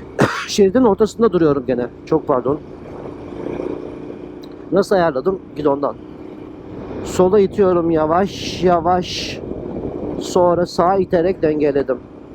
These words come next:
Bir daha ortada kalsın diye sola biraz daha dokunup sağa iterek dengeleyip devam ediyorum. Hedefleyin.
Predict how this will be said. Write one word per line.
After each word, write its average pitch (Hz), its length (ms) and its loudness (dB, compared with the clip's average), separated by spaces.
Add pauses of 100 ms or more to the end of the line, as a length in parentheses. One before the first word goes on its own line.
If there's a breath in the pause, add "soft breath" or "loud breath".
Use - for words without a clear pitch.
(640)
Bir 254 100 2
daha 226 140 4
ortada 208 320 2
kalsın 185 400 0
diye 156 140 2
sola 165 320 2
biraz 202 300 2
daha 202 200 2
dokunup 202 380 2
sağa 208 220 2
iterek 170 420 2
dengeleyip 165 540 2 (240)
devam 135 320 2
ediyorum. 113 280 -4 (1500)
Hedefleyin. 175 640 2